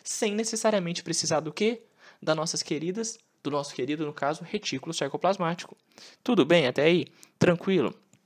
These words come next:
A contração da musculatura lisa, ela é diferente da contração da musculatura estriada esquelética. Eu vou te explicar de maneira bem simples a contração da musculatura lisa, mas não cabe a você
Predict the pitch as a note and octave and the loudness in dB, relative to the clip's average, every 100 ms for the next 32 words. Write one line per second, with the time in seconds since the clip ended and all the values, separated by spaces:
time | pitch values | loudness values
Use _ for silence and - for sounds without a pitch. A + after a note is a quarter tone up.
0 | _ _ _ - _ E3 F3 F#3+ C#4 C#4+ | _ _ _ -20 _ 6 8 6 4 4
1 | A3 E3+ - B2+ A#2 B2+ - C3 A#2+ - | 4 4 2 4 2 2 2 4 4 2
2 | E3 A#2 D#3+ E3 - C3+ D3 D3+ - E3+ | -2 0 0 -2 0 4 4 2 -2 2
3 | C#3+ E3 F#3+ C#3 D3 D#3+ E3 D#3+ D3+ D#3 | 2 2 -2 -2 -2 -2 -2 -2 -2 -4
4 | D#3+ - D#3+ D3+ D3+ - C#3+ - - F3+ | -6 -4 -4 -4 -8 -2 -2 -2 -2 0
5 | - - - - - - - G3 C4 - | -2 -8 -14 -18 -20 -8 -2 0 2 0
6 | - D3+ D3 D3 D3+ E3 C4+ E4+ - G3 | 2 0 0 0 2 4 6 6 2 4
7 | F3+ E3+ D#3+ D3+ - C#3+ - C#3 C3 B2+ | 4 4 2 0 0 -4 -2 -4 -2 -2
8 | A#2+ B2+ F3+ - - - D#3+ F3 F3 A#3 | -2 -2 -4 -8 -16 2 6 6 6 0
9 | E4+ - F#3 E3+ D3 C#3 C#3+ C3 - G3 | 0 6 8 8 4 2 2 0 0 -2